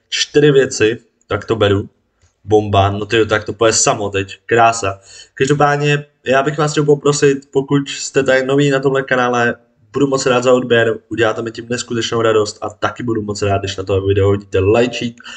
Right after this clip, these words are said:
a taky když napíšete nějaký pěkný komentík. My můžeme jít rovnou na to. Uvidíme, kolik tady dneska padne hub. Mám tady novou zbraň, byla o nějakých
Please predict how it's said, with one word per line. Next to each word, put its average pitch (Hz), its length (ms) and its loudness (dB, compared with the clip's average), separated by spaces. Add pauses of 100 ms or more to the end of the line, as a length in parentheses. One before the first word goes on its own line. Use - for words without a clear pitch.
(320)
a 95 440 0
taky 101 200 -8
když 98 120 -4
napíšete 98 340 -4
nějaký 95 280 0
pěkný 101 260 -6
komentík. 127 480 -4 (100)
My 131 100 0
můžeme 156 300 2
jít 151 120 0
rovnou 147 320 4
na 104 120 2
to. 127 340 0 (800)
Uvidíme, 143 320 2
kolik 147 200 2
tady 147 120 4
dneska 147 240 2
padne 147 280 2
hub. 143 220 4
Mám 127 220 0
tady 135 160 2
novou 151 260 2
zbraň, 131 460 0
byla 127 340 0
o 120 80 -4
nějakých 123 760 -6